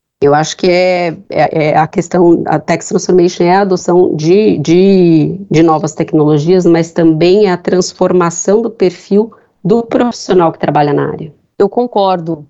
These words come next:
Speaker 2: A gente tem batido muito nessa tecla também, Virgínia, e a gente, inclusive, tem vários projetos com clientes que tem como, eu diria até, o, um dos pilares principais dessa transformação de mindset, né? Porque tem,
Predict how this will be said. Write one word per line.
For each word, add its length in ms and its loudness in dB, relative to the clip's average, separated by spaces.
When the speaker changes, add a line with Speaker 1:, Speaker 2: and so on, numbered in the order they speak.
Speaker 2:
A 140 2
gente 320 -2
tem 160 0
batido 340 -4
muito 200 -2
nessa 200 -2
tecla 300 0
também, 460 2
Virgínia, 480 0
e 100 4
a 60 2
gente, 200 -4
inclusive, 360 0
tem 140 0
vários 220 -4
projetos 540 -4
com 240 -2
clientes 920 -2
que 140 -2
tem 340 0
como, 960 0
eu 160 0
diria 320 0
até, 440 0
o, 560 -4
um 80 2
dos 140 0
pilares 400 0
principais 640 -4
dessa 200 -8
transformação 800 -6
de 100 -10
mindset, 680 -4
né? 140 -4
Porque 560 0
tem, 160 0